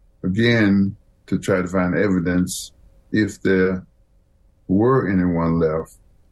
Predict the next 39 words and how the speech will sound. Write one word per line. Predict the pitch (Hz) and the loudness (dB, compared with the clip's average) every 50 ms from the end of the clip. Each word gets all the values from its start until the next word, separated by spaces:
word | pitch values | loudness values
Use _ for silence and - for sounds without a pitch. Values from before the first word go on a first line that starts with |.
| _ _ | _ _
that | - 85 78 | -6 -4 -2
they | - 90 | 0 0
were | 90 87 82 | 0 0 0
gonna, | 87 90 87 82 80 73 - | 0 -2 -2 -2 -4 -4 -2
you | - 92 | -2 0
know, | 92 85 82 80 | 0 0 -2 -2
do | 80 95 90 | -2 0 0
what | 90 90 - | 0 0 0
they | 90 | 0
needed | 87 92 87 82 82 | 0 0 0 0 -2
to | 85 82 78 | -4 -4 -4
do | 76 95 92 92 - | 0 0 0 0 0
to | - 82 | -2 -4
bring | 80 92 92 85 85 85 | -4 -2 -2 -2 -2 -2
them | 82 78 80 78 | -2 -2 -2 -4
to, | - 95 92 - - _ _ _ _ - - | -4 -4 -6 -8 -12 _ _ _ _ -10 -6
to | 98 | -4
get | 85 95 92 | -2 -2 -2
some | - - 95 92 | -2 0 0 0
justice. | 98 104 101 - - - - - - - - - - _ _ - _ _ _ _ _ _ _ _ _ - - _ _ _ _ - | 0 0 -2 -2 -4 -6 -8 -10 -10 -12 -14 -18 -20 _ _ -20 _ _ _ _ _ _ _ _ _ -20 -20 _ _ _ _ -6
And | - 87 80 78 - - | -4 -4 -2 -4 -4 -2
that's | 87 95 95 - | -2 -2 -2 0
the | 90 | 0
role | 92 92 92 90 90 | 0 2 2 0 0
he | 92 92 | 0 -2
played. | 87 - - 90 87 87 85 | -2 -2 -2 -2 0 0 0
He, | 90 90 90 - | 0 0 0 0
he | - 95 92 92 | 2 2 2 2
made | 90 92 90 87 | 2 2 0 -2
us | 87 82 | -2 -4
very | 80 87 90 90 90 87 | -2 -2 0 0 -2 -2
comfortable, | - 101 101 95 95 95 90 87 90 95 98 92 92 90 | -2 -2 0 0 0 0 -2 -2 0 0 0 0 0 0
and, | 82 80 82 - - _ _ _ _ _ _ _ _ _ _ _ _ _ _ _ - | -2 -2 -6 -8 -12 _ _ _ _ _ _ _ _ _ _ _ _ _ _ _ -10
uh, | - - - | -6 -4 -2
he | 92 92 87 | 0 0 0
brought | 82 85 87 87 87 85 85 - | 0 0 0 0 0 -2 -4 -4
us | 92 87 85 - - | -6 -6 -6 -6 -6
to | - - 92 | -2 -2 0
the | 82 85 90 90 85 - | 0 0 0 -2 -2 -4